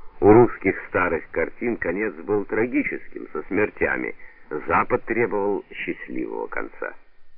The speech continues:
Двадцать седьмого августа тысяча девятьсот девятнадцатого года Владимир Ильич Ленин подписал декрет о переходе фотографической и кинематографической промышленности в ведение Народного комиссариата по просвещению.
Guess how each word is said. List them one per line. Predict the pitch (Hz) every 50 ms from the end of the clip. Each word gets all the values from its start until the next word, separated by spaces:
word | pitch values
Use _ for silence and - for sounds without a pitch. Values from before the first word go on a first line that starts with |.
| - - - - - - - - - - - - - - - - - - - - -
Двадцать | - - 143 185 190 - 180 165 -
седьмого | - 131 113 123 135 135 123 120 - -
августа | - 90 85 80 82 87 82 - - - 78
тысяча | - - 127 131 - 87 - - 73
девятьсот | 65 67 67 65 - - 98 101 85
девятнадцатого | 73 67 62 - 76 78 85 80 - - - 69 69 65
года | 64 76 95 101 85 87
Владимир | 82 85 87 87 110 147 156 135 98 87
Ильич | 80 78 76 73 - - -
Ленин | 82 95 107 123 123 117 113 - - - - - - - - - -
подписал | - 117 131 - - 123 - - 175 170 147
декрет | 117 120 117 - - 127 156 165 - - -
о | - 127
переходе | - - 131 120 123 - - 113 123 123 110 123 123
фотографической | - - 131 - 127 95 85 80 76 - 98 95 104 101 - - - - 92 -
и | - - -
кинематографической | - 95 92 87 78 78 78 - 73 71 73 73 - 80 76 - - 65 - - 67 65 64
промышленности | - 67 65 71 73 69 - - 85 95 - - - 139 143 - - - - - - - - - -
в | -
ведение | 92 85 - - 110 156 165 143 160 - 151 147 147
Народного | 139 127 107 120 131 120 110 107 107 101
комиссариата | - 92 85 78 - - 80 69 80 98 120 123 - 113
по | - - 95
просвещению. | - - 92 - - 82 85 - - - 65 62 58 55 53 52 50